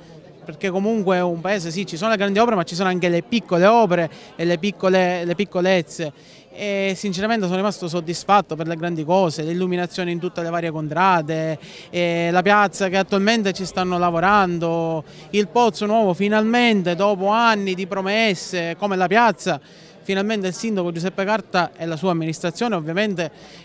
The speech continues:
eh, sono stati in grado di portare al termine tutte le promesse che hanno fatto durante tutti questi anni, e,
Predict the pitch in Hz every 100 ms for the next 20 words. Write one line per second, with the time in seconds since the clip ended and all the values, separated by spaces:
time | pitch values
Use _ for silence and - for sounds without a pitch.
0 | - - 117 139 143 170 - 190 180 180
1 | 220 196 170 170 185 - 202 180 175 220
2 | 233 214 214 202 196 170 - - 254 226
3 | 214 208 233 226 - 196 175 - - -
4 | 190 196 185 214 202 175 175 170 165 170
5 | - 160 160 - 190 175 160 156 156 151
6 | - - - - - 92 117 143 139